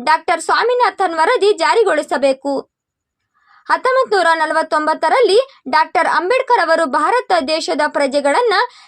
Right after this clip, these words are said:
ಸಂರಕ್ಷಿಸಲು ಸಾಕಷ್ಟು ಕಷ್ಟಪಟ್ಟು ಸಂವಿಧಾನ ರಚಿಸಿದರು. ಒಬ್ಬ ನೈತಿಕತೆ ಇಲ್ಲದ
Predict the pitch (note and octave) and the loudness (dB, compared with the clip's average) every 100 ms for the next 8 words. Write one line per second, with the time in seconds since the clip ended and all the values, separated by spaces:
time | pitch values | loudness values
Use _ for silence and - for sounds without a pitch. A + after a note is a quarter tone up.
0 | - E4+ G4 C5+ - G4+ - A4+ F#4+ G4+ | -4 -2 0 0 -2 -4 -2 -2 0 -2
1 | - D#4+ A4+ A#4+ - F#4 E4 E4 E4+ E4 | -4 -2 -4 -4 -6 -2 -2 -2 -6 -4
2 | A#4+ F#4 A#4 A#4 - - F#4 F#4 C5 G#4 | -4 -2 -2 -4 -18 -8 -4 2 2 2
3 | G#4 G#4 E4 D4 D4+ D#4+ C#4+ C#4+ D4 - | 0 0 0 -2 -6 -8 -2 -2 -2 -6
4 | _ _ _ _ _ _ _ _ D4+ G4 | _ _ _ _ _ _ _ _ -2 0
5 | G4 G#4 F#4 F#4+ A#4 C5 A4 G#4 F4+ E4 | 0 0 2 0 0 0 -2 -2 -4 -2
6 | E4+ | -2